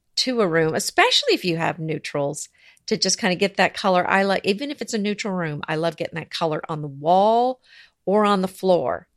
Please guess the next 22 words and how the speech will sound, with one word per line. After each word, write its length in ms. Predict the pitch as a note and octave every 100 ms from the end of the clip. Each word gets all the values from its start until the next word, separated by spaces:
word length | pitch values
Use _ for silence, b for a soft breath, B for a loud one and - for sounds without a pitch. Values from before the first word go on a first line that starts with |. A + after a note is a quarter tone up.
| -
And 160 | F3 E3+
it 180 | E3+ _
feels 460 | G#3 G#3+ G3+ G3
very 320 | F#3+ F#3+ F3+
nice, 400 | F3 F3+ G#3+ -
but, 280 | - G3 - _ -
but 180 | A#3 -
not, 300 | B3 D#4+ - _ _
but 160 | - -
then 260 | F#4+ G#4 G#4+
you're 120 | G4+
not 200 | G4+ -
really 200 | F#4+ F4
locked 360 | E4+ - -
into 240 | D4 C4 A#3+
those 220 | G#3+ G3+
colors 440 | - F#3+ F#3+ F3+
as 120 | - -
far 200 | E3+ D#3+
as 140 | D3+
pillows 600 | - D3+ D#3 D3+ D3+ C#3+
and, 180 | D3